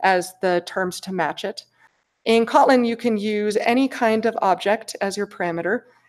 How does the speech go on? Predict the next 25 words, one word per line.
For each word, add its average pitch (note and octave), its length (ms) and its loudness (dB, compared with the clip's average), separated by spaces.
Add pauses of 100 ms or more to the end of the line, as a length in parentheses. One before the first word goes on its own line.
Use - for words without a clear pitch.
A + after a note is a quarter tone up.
and G3+ 240 4
you G#3 120 -2
can G#3+ 240 -4
use G3+ 320 -2
any G#3+ 360 0
kind G3+ 400 -2
of F#3+ 300 2
expression G3+ 720 -2
to G#3 200 -2
evaluate F#3 500 -2
your F#3 100 -6
match, E3+ 420 -6 (360)
and G#3+ 240 4
you A3 80 -2
can A#3 100 -2
also D#4+ 300 2
use G3+ 160 -2
it G#3 80 -4
to G3+ 100 -6
assign F#3+ 300 -4
values. - 460 -4 (720)
So G#3+ 220 6
in A3+ 60 4
this C4 120 2
case, - 460 -2